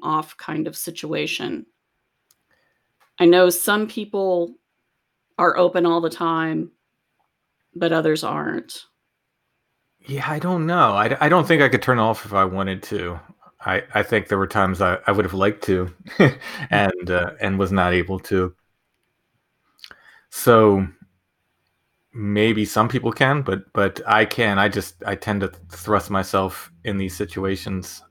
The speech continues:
Speaker 2: and, uh, just see what happens, I guess.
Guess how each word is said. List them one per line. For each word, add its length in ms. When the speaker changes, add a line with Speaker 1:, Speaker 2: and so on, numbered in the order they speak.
Speaker 2:
and, 460
uh, 260
just 180
see 120
what 140
happens, 380
I 120
guess. 420